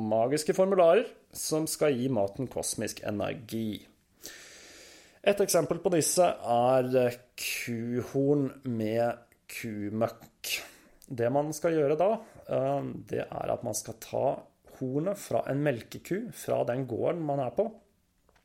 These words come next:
Man fyller da dette med, eh, kumøkk, og så skal det graves ned i minimum seks måneder. Og dette her må vel da antageligvis gjøres i forhold til planetposisjoner og så videre.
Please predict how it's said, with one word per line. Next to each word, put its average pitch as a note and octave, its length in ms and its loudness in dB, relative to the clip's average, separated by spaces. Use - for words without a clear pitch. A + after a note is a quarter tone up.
Man C#3 140 2
fyller C#3 500 0
da D3 160 4
dette D#3 360 0
med, A2 260 2
eh, - 500 0
kumøkk, - 800 -4
og C3+ 140 -8
så D3 180 -4
skal C#3 220 -2
det C#3 180 -4
graves C3+ 540 2
ned D#3+ 400 -2
i B2 100 -4
minimum A#2+ 680 -2
seks - 560 -4
måneder. F3 380 0
Og B2+ 140 -2
dette A#2+ 200 -4
her C3+ 160 -2
må B2+ 160 -2
vel B2 120 -4
da B2 180 2
antageligvis C3 400 -2
gjøres B2+ 320 2
i C3+ 60 2
forhold A#2+ 260 0
til B2 200 2
planetposisjoner C#3 1080 0
og D3+ 80 4
så E3 120 0
videre. E3 340 4